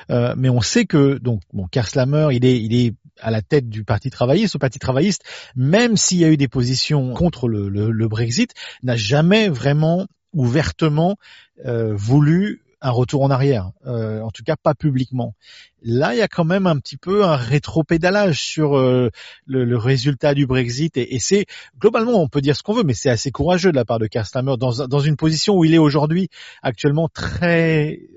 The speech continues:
euh, renié dans son pays. Il n'est pas au plus haut dans les sondages. Euh, donc c'est une ligne politique, peut-être,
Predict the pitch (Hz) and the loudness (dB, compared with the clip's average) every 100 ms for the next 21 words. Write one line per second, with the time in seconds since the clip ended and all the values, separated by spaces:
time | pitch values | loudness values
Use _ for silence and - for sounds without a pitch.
0 | 127 127 113 110 147 180 220 151 123 123 | -10 -8 -6 -2 0 0 0 0 -2 -2
1 | 127 117 104 113 - 156 123 156 165 156 | 0 0 -2 -2 2 0 2 2 4 4
2 | 127 131 180 139 - _ - - - 127 | 0 -2 -2 -4 -6 _ -20 -20 -12 -2
3 | 123 120 135 123 - 156 160 214 220 139 | 0 0 -2 -2 0 2 2 2 0 -4
4 | - _ _ 139 151 - - - _ _ | -8 _ _ 0 0 -2 -10 -16 _ _
5 | 139 220 226 - | -4 -2 -2 -6